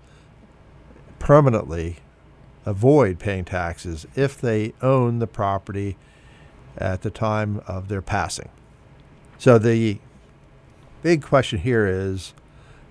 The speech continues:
um, what are we really talking about? It's almost like,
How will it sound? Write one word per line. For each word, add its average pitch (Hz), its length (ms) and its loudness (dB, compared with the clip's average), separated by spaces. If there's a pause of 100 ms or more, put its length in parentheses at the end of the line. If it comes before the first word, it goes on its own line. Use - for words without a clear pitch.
um, 92 580 -4 (840)
what 120 140 4
are 117 40 2
we 113 80 2
really 104 220 2
talking 101 320 0
about? 80 320 -6
It's 95 100 -8
almost 165 340 2
like, 120 300 -2